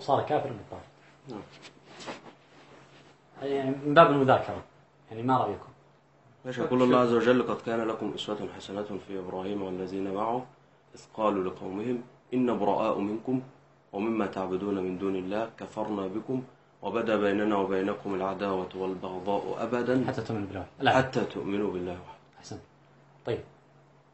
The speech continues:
Speaker 1: الآن إبراهيم عليه السلام إمام الملة، هو إمام أهل التوحيد، وهو أبرز، أبرز صور الكفر بالطاغوت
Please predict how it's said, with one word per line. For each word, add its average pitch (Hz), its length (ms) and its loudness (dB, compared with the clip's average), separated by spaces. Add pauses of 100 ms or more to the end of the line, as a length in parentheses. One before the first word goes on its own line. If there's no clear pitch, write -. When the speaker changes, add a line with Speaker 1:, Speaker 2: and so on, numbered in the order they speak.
(120)
Speaker 1:
الآن 180 460 6 (560)
إبراهيم 147 420 6
عليه 123 200 2
السلام 135 380 2 (200)
إمام 139 200 0
الملة، 127 480 2 (720)
هو 160 80 0
إمام 143 220 4
أهل 120 100 4
التوحيد، 98 360 -4 (420)
وهو 123 380 0
أبرز، 143 340 6 (260)
أبرز 160 440 4 (200)
صور 156 380 8
الكفر 170 240 2
بالطاغوت 175 580 8